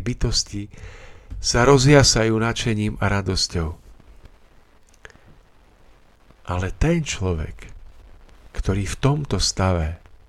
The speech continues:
úpadku Zeme, kedy hrozí, že Zem sa oddelí od stromu života ako jablko od stromu a znie predčasne, tento človek, ktorý sa pričiní o to, že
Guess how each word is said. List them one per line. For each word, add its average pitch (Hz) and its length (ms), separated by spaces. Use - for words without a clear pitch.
úpadku 104 640
Zeme, 92 480
kedy 98 200
hrozí, 113 320
že 92 240
Zem 110 400
sa - 340
oddelí 107 540
od 95 160
stromu 104 480
života 101 480
ako - 160
jablko 107 560
od - 20
stromu 98 460
a 101 80
znie 107 320
predčasne, - 640
tento 131 400
človek, 113 480
ktorý 104 320
sa 107 160
pričiní 131 640
o 117 80
to, 95 240
že 98 240